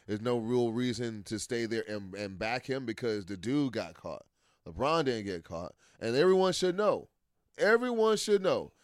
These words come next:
LeBron James worked this hard, well, year twenty-one, to keep his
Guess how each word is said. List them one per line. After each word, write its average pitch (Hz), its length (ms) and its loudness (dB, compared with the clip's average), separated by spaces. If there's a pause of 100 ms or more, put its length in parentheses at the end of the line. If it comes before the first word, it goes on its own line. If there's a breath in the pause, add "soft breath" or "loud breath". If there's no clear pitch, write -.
(140 soft breath)
LeBron 156 420 2
James 151 360 -2
worked 113 320 -2
this 147 160 -2
hard, 123 420 0 (100)
well, 107 280 -4
year 120 180 0
twenty-one, 131 600 -2 (300 soft breath)
to 98 100 -6
keep - 400 -8 (600)
his 123 320 0